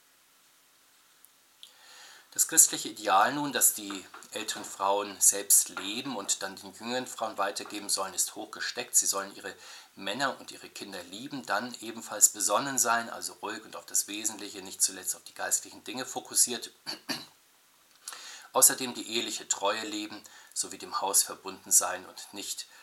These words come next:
auf der Suche nach Abwechslung und Zerstreuung.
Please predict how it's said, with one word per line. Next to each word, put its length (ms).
auf 140
der 140
Suche 340
nach 160
Abwechslung 680
und 160
Zerstreuung. 800